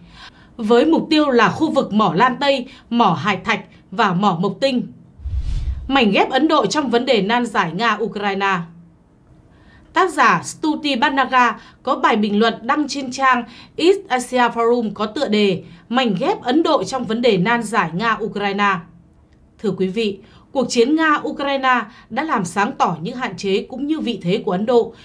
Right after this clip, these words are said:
như một cường quốc trong khu vực Ấn Độ Dương-Thái Bình Dương. Ấn Độ đã nhiều lần bỏ phiếu trắng trong các nghị quyết chống lại Nga xâm lược Ukraine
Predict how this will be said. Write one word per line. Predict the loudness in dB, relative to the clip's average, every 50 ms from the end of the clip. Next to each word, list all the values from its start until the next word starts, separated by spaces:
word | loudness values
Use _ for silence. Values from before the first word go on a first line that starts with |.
| -14 -6
như | -2 0 2 2
một | 4 2 2 4
cường | 4 2 2 2
quốc | 0 -2 -4 -4
trong | -4 -8 -8 -8
khu | -6 -6 -4 0
vực | 0 0 0 0 -4
Ấn | -4 -4 -2 -2
Độ | -2 -2 -2
Dương-Thái | -2 0 0 0 0 -2 -4 -4 -4
Bình | -2 -2 -2 0
Dương. | 0 2 2 2 0 -2 -6 -10 -18 -20 -20 -20 -20 -20 -8 -2
Ấn | 0 2 4 4
Độ | 4 2 2 2
đã | 2 2 2
nhiều | 2 2 2
lần | 2 2 2 2 2 2
bỏ | 2 2 0
phiếu | 0 0 -2 -2 -2
trắng | -2 -2 -2 -2 -2
trong | -4 -4 -2 0
các | 0 0 2
nghị | 2 0 0 -2
quyết | -4 -4 -4 -4 -2
chống | -2 -2 0
lại | 0 -2 -2
Nga | -2 -2 -2 -2 -2 -4
xâm | -4 -6 -4 -2
lược | 0 0 -2 -2 -2 -4
Ukraine | -4 -2 -2 -2 0 2 2 2 0